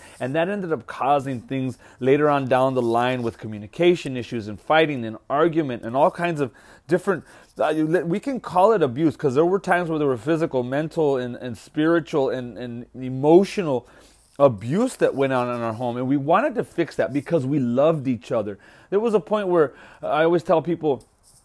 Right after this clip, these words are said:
there was a point in our life where the only thing we loved about each other was hating each other, but we <laughs> still loved each other. And so there came a moment where we had to make a decision. We had to make a decision to fix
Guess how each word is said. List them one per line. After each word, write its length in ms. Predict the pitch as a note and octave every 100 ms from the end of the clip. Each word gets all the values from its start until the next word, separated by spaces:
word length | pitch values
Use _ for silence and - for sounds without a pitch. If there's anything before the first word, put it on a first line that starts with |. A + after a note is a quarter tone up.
| _ _ _
there 120 | D#3+
was 160 | F#3 F#3
a 80 | E3+
point 280 | E3+ F#3 F#3
in 80 |
our 120 | E3+ D3+
life 260 | D3 D3
where 300 | D#3 C#3+ C#3
the 160 | A#2+ C3+
only 260 | E3+ C4
thing 260 | C#4 C4+ F3+
we 120 | E3
loved 380 | C3+ B2+ E3+ F3+
about 280 | A3+ A#3+ B3
each 200 | B3 -
other 320 | A#3+ A#3+ A#3+ - - -
was 240 | C#3 D#3 B2+
hating 400 | D#3+ F3+ A3+ D#3+
each 200 | A2+ B2+
other, 260 | G2+ F#2+ - - -
but 180 | C3+ F3
we 100 | G#3
<laughs> 120 | E3+
still 320 | - - A#3 G3
loved 340 | F#3 A3 G3+
each 240 | G#3+ -
other. 240 | D#3+ B2 B2
And 140 | C3
so 120 | D#3+
there 140 | C#3+ C#3+
came 240 | F3 G#3
a 80 | G#3+
moment 300 | D#3 E3 D3
where 100 | C#3
we 80 | C#3
had 140 | C#3+
to 80 | C3+
make 200 | B2+ A#2
a 40 |
decision. 540 | A#2 G#2+ - E3 C3+ A#2
We 100 | B2+
had 140 | E3
to 60 | A3+
make 200 | A3 E3+
a 60 |
decision 460 | C#3 C3+ - C#3 C3+
to 80 | A2+
fix 460 | - - F3 -